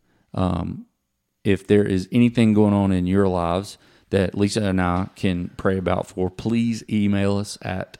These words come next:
the court of three at gmail dot com. I'll put that in the show notes. Uh, we would love to be able to join you in prayer. If this is a podcast that has meant something to you, please share it. Please leave us a review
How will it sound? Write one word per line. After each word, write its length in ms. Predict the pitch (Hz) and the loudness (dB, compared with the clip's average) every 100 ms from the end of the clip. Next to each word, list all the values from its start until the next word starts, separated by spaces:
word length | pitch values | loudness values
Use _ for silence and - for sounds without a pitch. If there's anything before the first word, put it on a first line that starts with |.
| _ - | _ -12
the 160 | 95 98 | -6 -6
court 280 | - 95 90 | -2 0 -2
of 100 | 82 | -4
three 440 | 92 90 95 120 _ _ _ - | -8 -4 -6 -8 _ _ _ -4
at 200 | 92 - | -4 -2
gmail 480 | 87 95 92 87 87 | 0 2 2 0 -2
dot 220 | 87 - | -6 -6
com. 380 | 101 92 120 139 _ _ - | -4 -2 -2 -6 _ _ -6
I'll 100 | - | -4
put 200 | - 101 | 0 2
that 180 | 101 95 | 2 0
in 100 | 92 | -2
the 60 | |
show 240 | 82 104 95 | -2 2 2
notes. 460 | 92 117 - - - _ _ _ - | 2 0 -6 -18 -20 _ _ _ -10
Uh, 240 | 95 92 87 | -2 -2 0
we 180 | 98 101 | 2 2
would 160 | 92 | 2
love 300 | 87 95 90 | 0 0 0
to 100 | - | -2
be 120 | 95 | 0
able 200 | 95 90 | 0 0
to 320 | 90 - 90 98 _ _ - | -6 -4 -4 -6 _ _ -12
join 320 | 98 98 95 | 0 2 4
you 120 | 92 90 | 2 0
in 120 | 87 | -2
prayer. 400 | - 90 87 85 | -2 -2 -4 -6
If 120 | 95 92 | -6 2
this 200 | 107 113 | 2 2
is 140 | 104 | -2
a 60 | 98 | -2
podcast 640 | - 107 104 - 90 90 | 0 0 0 -2 -4 -2
that 180 | 92 95 | -6 -4
has 300 | 92 85 - - - - | -4 -4 -8 -20 -20 -4
meant 360 | 101 104 107 73 | 2 4 4 4
something 340 | 110 110 104 | 0 0 -2
to 60 | 95 | -2
you, 280 | 92 92 | -2 -4
please 360 | 85 - 113 104 | -4 -4 -2 -2
share 340 | - 101 101 | -2 0 0
it. 160 | - - _ _ _ _ - | -2 -10 _ _ _ _ -2
Please 220 | 110 98 | 0 4
leave 220 | 104 101 | 4 2
us 160 | 98 - | 0 0
a 60 | |
review 520 | 92 90 85 90 87 | 0 0 -2 -4 -4